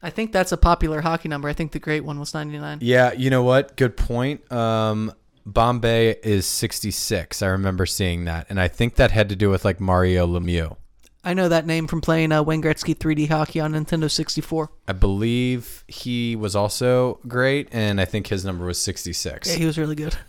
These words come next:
Speaker 2: But th-, they, the, the, the thing is, they got, they get these, uh, they get all the Ducks, dude. They get all the Ducks,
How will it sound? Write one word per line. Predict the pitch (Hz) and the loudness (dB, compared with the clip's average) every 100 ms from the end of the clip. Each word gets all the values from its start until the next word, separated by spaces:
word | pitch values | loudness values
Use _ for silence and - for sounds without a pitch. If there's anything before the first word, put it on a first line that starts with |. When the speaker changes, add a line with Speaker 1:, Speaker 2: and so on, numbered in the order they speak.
| - - - _ - - - | -18 -20 -20 _ -20 -20 -2
Speaker 2:
But | 95 87 - - - - - _ - | 2 2 -2 -16 -20 -20 -20 _ -12
th-, | 120 - | -12 -10
they, | 147 151 143 139 | 4 8 8 6
the, | 120 123 135 | 2 0 0
the, | 123 135 127 127 117 | 4 6 6 4 -2
the | 113 | -10
thing | 110 156 | 0 0
is, | 156 127 | 2 2
they | 131 | 2
got, | 120 117 104 | 2 2 2
they | 120 | -2
get | 120 110 | -2 0
these, | 113 107 92 | 0 0 0
uh, | 104 95 90 85 - _ - | 0 0 0 -4 -10 _ -6
they | 107 | -2
get | 107 117 | 2 4
all | 120 | 6
the | 117 | 4
Ducks, | 107 87 - - | 0 -2 -4 -10
dude. | 82 - - - | -10 -12 -20 -12
They | - | -4
get | 98 104 | 2 6
all | 127 | 6
the | 170 | 6
Ducks, | 180 151 170 - - - | 4 6 6 2 -8 -10